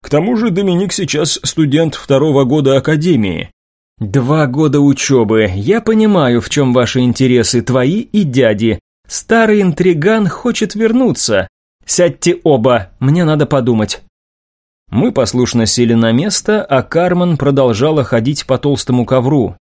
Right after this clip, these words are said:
У Хосе в эмоциях поднялась тревога, мне тоже стало не по себе. Видимо, де Мендес представлял разговор немного не так.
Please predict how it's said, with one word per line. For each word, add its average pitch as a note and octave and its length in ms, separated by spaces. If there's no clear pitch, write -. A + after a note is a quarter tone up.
У C#3+ 100
Хосе C3+ 460
в G#2+ 80
эмоциях B2 460
поднялась B2 500
тревога, F3 640
мне A2+ 360
тоже F3+ 360
стало E3 300
не E3 160
по D#3 100
себе. C#3+ 520
Видимо, A#2+ 440
де A#2+ 180
Мендес C3+ 480
представлял C#3 680
разговор B2 480
немного B2+ 400
не B2+ 140
так. - 380